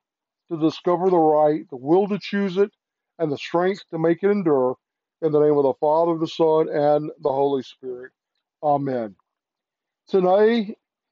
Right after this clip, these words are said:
is Maundy Thursday, or Holy Thursday, as some know it. Today's gospel reading,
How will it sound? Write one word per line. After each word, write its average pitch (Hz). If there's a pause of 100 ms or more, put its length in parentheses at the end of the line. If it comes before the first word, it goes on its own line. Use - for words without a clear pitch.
(160)
is 175
Maundy 185
Thursday, 160
or 156 (280)
Holy 202
Thursday, 156
as 151 (180)
some 175
know 131
it. 113 (1500)
Today's 220
gospel 196
reading, 175